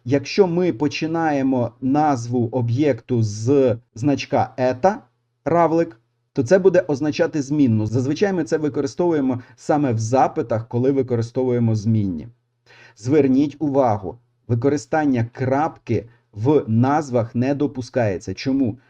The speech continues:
Тому що, якщо ви уважно послухали попередню лекцію, ми говорили, що загальна назва колонки в таблиці складається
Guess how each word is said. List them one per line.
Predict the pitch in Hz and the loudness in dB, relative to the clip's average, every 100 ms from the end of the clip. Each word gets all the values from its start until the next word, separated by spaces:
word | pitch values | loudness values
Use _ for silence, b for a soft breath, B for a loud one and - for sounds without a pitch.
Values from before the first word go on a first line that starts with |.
| B - | B -2
Тому | 127 120 123 | 2 4 4
що, | 123 170 | 0 -2
якщо | 170 135 - - 147 | -2 -2 -6 -2 0
ви | 117 135 | 4 4
уважно | 135 - 131 123 143 127 113 113 | 2 0 -4 0 2 2 -2 -4
послухали | 110 113 113 139 - 117 107 | -2 -6 -2 -2 0 -2 -2
попередню | 123 117 127 123 107 101 101 | -2 -2 0 0 0 -2 -2
лекцію, | 110 160 - - 151 - B - | -2 -2 -6 -4 -4 -4 B -4
ми | 147 | -2
говорили, | 180 160 165 139 107 101 | -2 -2 0 0 0 -4
що | - - 160 | -12 0 0
загальна | 120 123 165 156 143 | 2 -2 -2 -2 0
назва | 139 147 123 110 110 | 2 2 0 -2 -4
колонки | - 143 143 156 117 113 | 0 2 2 0 0 -4
в | 101 | -4
таблиці | 113 107 151 202 120 | -4 0 0 -2 -8
складається | 117 117 117 139 175 170 160 | -8 -2 0 2 0 -2 -6